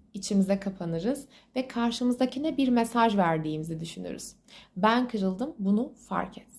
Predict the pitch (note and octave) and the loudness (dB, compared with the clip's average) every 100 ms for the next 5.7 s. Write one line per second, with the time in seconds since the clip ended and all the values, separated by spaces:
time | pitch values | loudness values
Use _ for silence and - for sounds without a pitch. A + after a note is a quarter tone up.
0 | - - - - - C4+ D#4+ D#4 C4+ C4 | -20 -20 -20 -10 2 4 4 4 4 4
1 | - C4+ C4+ F#4+ - - _ _ - D4 | 2 -2 -2 -4 -8 -18 _ _ -2 2
2 | C#4+ B3 G#3 G#3+ A3+ G3+ G3 F#3+ F#3+ F3+ | 4 4 4 2 0 2 4 4 2 -2
3 | E3+ F#3 - - _ - B3+ - G#3+ G3 | -2 -2 -4 -12 _ -4 -2 2 2 4
4 | G#3+ G3 C4 C#4 A#3 G#3 F#3+ F#3+ E3+ E3 | 2 2 0 2 2 4 2 0 -4 -4
5 | E3 G3+ A#3 F3+ - - - | -4 -4 -2 -2 -4 -8 -16